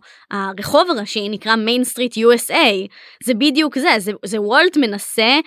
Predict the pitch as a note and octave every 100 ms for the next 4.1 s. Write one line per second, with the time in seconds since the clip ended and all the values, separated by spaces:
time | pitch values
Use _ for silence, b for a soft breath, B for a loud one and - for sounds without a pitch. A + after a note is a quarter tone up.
0 | B B - A3+ A#3+ - G3+ F3 A3 B3+
1 | B3+ B3+ - F#3 G#3 G#3 A3+ B3+ A3+ G3+
2 | A#3 D4+ E4+ F#4 F4+ G#4+ A#4+ b b b
3 | b _ A#3+ - A#3+ A#3+ A#3+ A3 B3+ C#4+